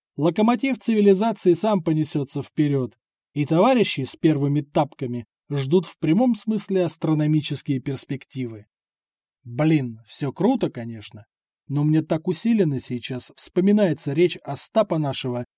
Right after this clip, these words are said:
незабвенного Бендера на шахматном турнире, аж до воображаемых шишек на голове. Проблема в том, что просто прожить жизнь я не то чтобы категорически не согласен,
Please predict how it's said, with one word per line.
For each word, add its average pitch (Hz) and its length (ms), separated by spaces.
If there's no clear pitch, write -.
незабвенного 151 880
Бендера 143 680
на 156 140
шахматном 143 560
турнире, 135 640
аж 208 260
до 233 140
воображаемых 233 840
шишек 226 400
на 131 160
голове. 135 520
Проблема 226 480
в - 80
том, 262 220
что - 180
просто 196 420
прожить 170 560
жизнь 175 480
я 135 340
не 214 120
то 247 140
чтобы 165 280
категорически 160 680
не 160 140
согласен, 143 640